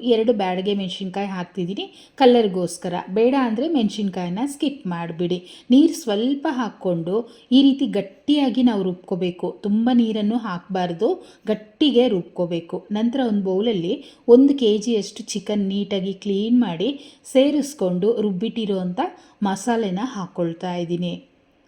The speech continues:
ಹಾಗೆ ರುಚಿಗೆ ತಕ್ಕಷ್ಟು ಉಪ್ಪನ್ನು ಸೇರಿಸ್ತಿದ್ದೀನಿ. ನಂತರ ಅರ್ಧ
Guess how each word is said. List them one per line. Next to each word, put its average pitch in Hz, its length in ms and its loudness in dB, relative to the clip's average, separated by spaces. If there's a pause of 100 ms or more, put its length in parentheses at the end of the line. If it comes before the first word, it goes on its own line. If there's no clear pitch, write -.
(160)
ಹಾಗೆ 262 360 0
ರುಚಿಗೆ 240 380 -2
ತಕ್ಕಷ್ಟು 190 520 -4 (140)
ಉಪ್ಪನ್ನು 208 440 -2
ಸೇರಿಸ್ತಿದ್ದೀನಿ. 180 840 -4 (140)
ನಂತರ 202 340 0 (440)
ಅರ್ಧ 196 300 0